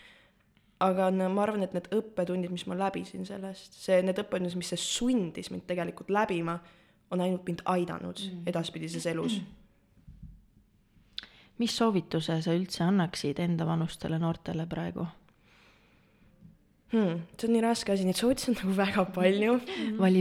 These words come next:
Speaker 2: üks praegu. <laughs>
Speaker 1: Okei, ma mõtlen, mida ma oleks iseendale soovitanud, ja see on see, et ära võtta asju isiklikult, sellepärast et inimene näeb sinus ainult iseenda maailma peegeldust. Ja pole vahet, mis muljet sa üritad jätta, saja, sajaprotsendiliselt see mulje inimesteni ei jõua, sest et nad
Speaker 2: Mhm.
Speaker 1: näevad sinus iseennast.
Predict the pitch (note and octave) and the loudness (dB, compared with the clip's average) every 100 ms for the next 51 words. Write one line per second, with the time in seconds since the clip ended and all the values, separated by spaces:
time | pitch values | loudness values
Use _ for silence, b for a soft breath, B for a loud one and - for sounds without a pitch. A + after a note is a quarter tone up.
0 | F#3 - - F#3 F3+ - - G#3 G#3+ G3 | 4 2 -2 0 0 -4 -2 4 8 8
1 | F3+ F#3+ G#3+ G#3+ G3+ F#3+ F#3 F#3 - - | 6 6 2 2 4 6 6 4 0 -2
2 | A3 G#3 F3 F3 D#3 D#3+ F3 E3 D#3+ E3 | 0 0 0 0 0 2 4 2 0 -4
3 | D#3+ E3 E3+ E3+ E3+ F3 F3 F3+ E3 E3 | -2 -2 -2 -2 0 -2 0 0 0 -2
4 | F3 F3 F#3 E3+ E3+ F3+ F#3 - - - | -4 -2 -4 -4 -4 -8 -10 -14 -16 -10
5 | F#3 F3 F3 F3 F3 E3+ F#3 F#3 E3+ E3 | -4 -2 0 -2 -4 -6 -2 -2 -2 -2
6 | E3 E3 E3 - E3+ F3 E3 - F3+ E3 | -4 -4 -4 -4 -2 -2 -4 -6 -4 -4
7 | E3 E3+ F3 F3 F3 E3+ E3 E3+ E3+ - | -4 -4 -4 -4 0 0 0 -4 -8 -10
8 | - b b b b b F3+ E3+ E3 E3+ | -18 b b b b b 0 2 2 2
9 | F#3+ F3+ G3 F#3 F3 - F#3+ F#3 E3+ F3 | 2 4 2 0 -2 -2 2 2 0 -2
10 | E3+ - F#3 F3 F3 E3+ E3 - F#3+ E3+ | -6 -2 0 0 -2 -6 -6 -4 -2 0
11 | E3 - G3+ F#3 D#3+ - F3+ E3+ E3 D#3+ | -2 -2 2 2 2 2 2 2 -4 -6
12 | - F3 E3+ E3 E3 E3 - E3+ E3+ F#3 | -4 -2 0 0 -2 -4 -8 -6 -2 2
13 | F#3 F3 F3 - G3+ F#3+ F#3+ G#3+ G3+ - | 2 0 -4 -14 -10 -6 -2 -2 -2 -6
14 | G3 F#3+ F#3 F#3+ F#3 - | -6 -4 -4 -6 -8 -12